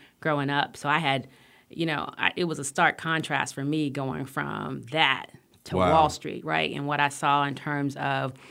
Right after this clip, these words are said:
Speaker 1: working on the floor of the New York Stock Exchange. But even still, like you said, I, I went to Tuskegee, was a finance major. So I will say it's not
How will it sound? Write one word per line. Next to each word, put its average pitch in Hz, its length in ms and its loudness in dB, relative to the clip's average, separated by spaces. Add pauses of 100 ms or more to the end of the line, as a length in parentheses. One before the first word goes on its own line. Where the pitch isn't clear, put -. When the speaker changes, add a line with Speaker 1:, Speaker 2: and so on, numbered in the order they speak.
(220)
Speaker 1:
working 151 320 0
on 139 80 -2
the 135 80 -6
floor 139 200 -4
of 135 40 -4
the 135 60 -2
New 135 100 -2
York 131 160 -4
Stock 151 320 0
Exchange. 139 560 -6
But 143 240 0 (300)
even 165 260 2
still, 185 220 2
like 135 180 0
you 139 60 -4
said, 143 180 0
I, 135 240 0 (400)
I 160 140 0
went 156 180 -2
to 151 60 -10
Tuskegee, 151 800 -2
was 143 160 -6
a 131 40 -10
finance 151 540 0
major. 143 540 0 (240)
So 180 120 2
I 156 120 6
will 220 180 6
say 226 360 0
it's 127 180 -4
not 175 240 4